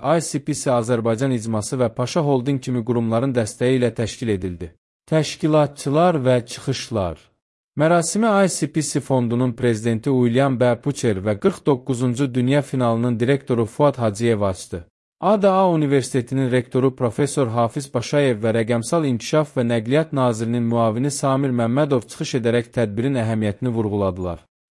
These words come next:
Mərkəzi Bankın sədri Taleh Kazımov I C P C-nin Bakıda keçirilməsini texnoloji inkişafın göstəricisi kimi qiymətləndirərək,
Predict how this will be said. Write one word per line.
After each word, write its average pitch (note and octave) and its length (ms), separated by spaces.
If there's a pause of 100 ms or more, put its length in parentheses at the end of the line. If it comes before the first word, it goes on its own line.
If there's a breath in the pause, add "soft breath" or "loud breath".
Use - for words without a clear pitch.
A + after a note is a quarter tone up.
(100)
Mərkəzi F#3+ 520
Bankın F3 340
sədri C#3 420
Taleh C#3+ 360
Kazımov A#2 580 (200)
I D#3 40
C C#3+ 180
P D3+ 160
C-nin C3 420
Bakıda A#2 320
keçirilməsini A#2 760
texnoloji B2+ 540
inkişafın C3 520
göstəricisi A2+ 600
kimi A2+ 240
qiymətləndirərək, A2 840